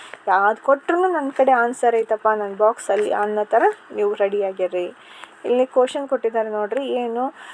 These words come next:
ಡೈರೆಕ್ಷನ್ಸನ್ನು ಕೊಟ್ಟಿದ್ದಾರೆ. "Look at the given road map and answer the questions that follows the, by sentencing the most appropriate option" ಅಂತ ಕೇಳಿದ್ದಾರೆ. ಅದಕ್ಕೆ ಯಾವುದು ಅಪ್ರೋಪ್ರಿಯೇಟ್ ಆನ್ಸರ್ ಆಗುತ್ತೋ ಒಂಚೂರು ಇದನ್ನು ನೋಡ್ಕೊಂಬಿಡೋಣ.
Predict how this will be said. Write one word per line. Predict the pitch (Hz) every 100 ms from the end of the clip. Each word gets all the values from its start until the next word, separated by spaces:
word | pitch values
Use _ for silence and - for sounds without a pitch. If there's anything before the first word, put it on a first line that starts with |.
| - -
ಡೈರೆಕ್ಷನ್ಸನ್ನು | 269 285 320 - 285 269 247 269 320
ಕೊಟ್ಟಿದ್ದಾರೆ. | 311 240 233 226
"Look | 262 370
at | 339 311
the | 294 285 254
given | 247 240 240
road | 214 220 262 269
map | 220 208 214 208
and | 208 208
answer | 240 311
the | 311 302 -
questions | 247 214 226
that | 214 - 226
follows | 214 233 247 247
the, | 226 220
by | 208 -
sentencing | 214 214 240 247 277 277 233 - - - -
the | 233
most | 240 285 349 -
appropriate | 247 - 262 277 - 254 254 254 214
option" | 208 - 220 208 190
ಅಂತ | 202 208 349
ಕೇಳಿದ್ದಾರೆ. | - 302 208 - 196
ಅದಕ್ಕೆ | 190 -
ಯಾವುದು | 208 226 233
ಅಪ್ರೋಪ್ರಿಯೇಟ್ | 220 - 226 214 220 220
ಆನ್ಸರ್ | 220 220 214
ಆಗುತ್ತೋ | 208 214 262 381 - - - -
ಒಂಚೂರು | 247 - 262 240
ಇದನ್ನು | 233 226 220
ನೋಡ್ಕೊಂಬಿಡೋಣ. | 233 262 - 240 220 208